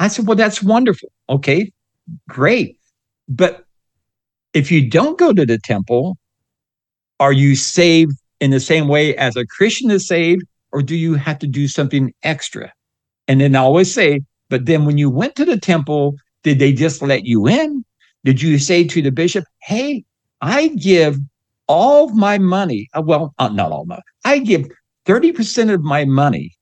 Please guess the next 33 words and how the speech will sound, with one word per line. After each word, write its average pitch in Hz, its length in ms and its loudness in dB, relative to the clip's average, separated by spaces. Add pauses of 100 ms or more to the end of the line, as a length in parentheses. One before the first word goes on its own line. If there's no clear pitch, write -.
(440)
to 180 100 0
the 151 80 2
poor 147 320 0
and 131 80 0
the 117 60 0
needy'?" 117 340 -2 (1000)
And 139 100 2
would 120 120 -2
the 131 60 2
bishop 160 320 -2
say, 131 220 -2
"That's 165 380 -6
great, 185 440 -2
here's 185 200 0
a 185 40 2
temple 202 340 -2
recommend"? 104 680 -4
Or 123 100 0
would 117 140 0
he 147 160 0
say, 135 420 0 (180)
"Do 123 80 -6
you 131 160 2
pay 135 220 2
a 117 80 0
full 120 300 -4
tithe 110 380 -4
to 123 100 -8
the 107 140 -2
L 98 100 -2
D 87 100 -4
S 82 140 -8
church?" - 440 -8